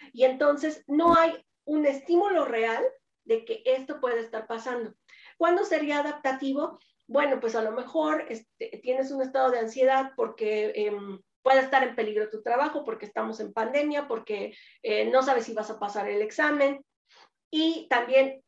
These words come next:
otro, digamos, apuntador de cuándo no es, entre comillas, normal, no me gusta la palabra normal, pero cuándo no es adaptativo, pues cuando esta respuesta de ansiedad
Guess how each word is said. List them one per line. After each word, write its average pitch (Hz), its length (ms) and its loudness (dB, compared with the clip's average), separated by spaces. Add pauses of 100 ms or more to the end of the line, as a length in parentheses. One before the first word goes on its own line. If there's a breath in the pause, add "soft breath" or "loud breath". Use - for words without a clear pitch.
otro, 285 720 2 (380)
digamos, 226 340 -8
apuntador 226 840 2
de 220 180 -2
cuándo 269 460 2
no 269 240 0
es, 262 340 0 (320)
entre 208 300 -8
comillas, 226 340 -2
normal, 214 300 -6
no 247 80 -8
me 226 80 -6
gusta 220 180 -12
la 226 140 -6
palabra 214 320 -8
normal, 196 440 -8 (460 loud breath)
pero 220 380 6
cuándo 269 320 2
no 269 100 0
es 262 160 -4
adaptativo, 233 960 -6 (360 soft breath)
pues 285 240 2
cuando 285 320 0
esta 311 240 -4
respuesta 294 580 -6
de 277 80 2
ansiedad 277 600 -4